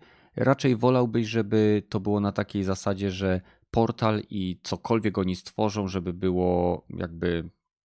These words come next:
nie wiem, nie wiem, jak to widzisz po prostu, jako fan Battlefielda, jako osoba, która gra w te gry, y, czego byś oczekiwał od rozwoju tej serii?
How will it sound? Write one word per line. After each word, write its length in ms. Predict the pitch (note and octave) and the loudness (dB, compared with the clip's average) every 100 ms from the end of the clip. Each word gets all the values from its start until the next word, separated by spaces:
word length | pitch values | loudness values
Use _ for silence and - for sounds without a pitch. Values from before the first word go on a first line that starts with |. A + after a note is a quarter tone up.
| _ - | _ -8
nie 120 | F2+ | -6
wiem, 220 | E2+ - - _ _ _ _ _ - | -6 -8 -14 _ _ _ _ _ -2
nie 100 | D#3+ | 0
wiem, 100 | E3 | 2
jak 120 | C#3+ | 0
to 120 | - | -2
widzisz 260 | A2 F2 E2+ | -2 -2 -6
po 120 | - | -8
prostu, 260 | - F#2+ G#2+ | -6 -4 -2
jako 200 | A2 A#2 | -2 -2
fan 220 | - B2+ | -2 -2
Battlefielda, 480 | A#2+ A2 F#2+ G#2+ F#2+ | -2 -2 -2 0 -2
jako 180 | F2+ G2 | 0 -2
osoba, 240 | - G2+ | -2 -4
która 200 | - F#2+ | -4 -8
gra 260 | F2+ G2 F#2+ | 0 4 4
w 60 | |
te 120 | - | 0
gry, 240 | F2 F2+ F2+ _ - - _ - | -2 0 0 _ -20 -20 _ -2
y, 140 | F#2 - | -2 0
czego 260 | D3+ C#3 | -2 0
byś 160 | A#2+ A2+ | 0 0
oczekiwał 580 | - A2 - F2 D#2+ - | 0 -2 -2 0 -2 -4
od 160 | E2+ | -6
rozwoju 480 | F2+ F2+ F2 F2 E2+ | -4 -4 -2 -2 -2
tej 200 | E2 E2+ | -2 -4
serii? 340 | - - D#2+ | -4 -6 -8